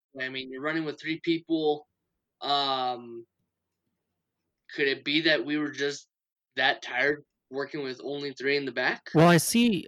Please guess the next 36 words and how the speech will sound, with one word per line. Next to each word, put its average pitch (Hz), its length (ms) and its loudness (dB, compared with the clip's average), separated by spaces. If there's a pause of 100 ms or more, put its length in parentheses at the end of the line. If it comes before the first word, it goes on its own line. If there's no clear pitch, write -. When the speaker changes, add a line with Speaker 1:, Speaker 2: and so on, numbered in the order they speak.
(120)
Speaker 2:
I 151 120 6
see 202 240 4
that 160 200 6
being, 135 380 4
and 139 220 0
I 113 80 2
think 143 260 0
Seth 131 320 4
was, 107 420 2 (120)
was 120 120 2
speaking 139 360 0
to 127 120 4
it 117 160 4
being 127 220 6
an 113 140 4
issue, 127 320 6
not 123 200 6
only 131 240 6
just 113 240 2
this 170 200 6
match, 120 320 2
but 110 220 2 (440)
it's 123 140 2
something 143 220 6
that 120 120 6
we 107 80 4
struggle 131 400 6
with 117 420 6 (220)
as 143 180 8
a 110 60 6
whole, 117 560 8
like, 113 240 4
all 123 180 10
the 117 80 6
time. 123 440 6 (480)
Um, 117 640 8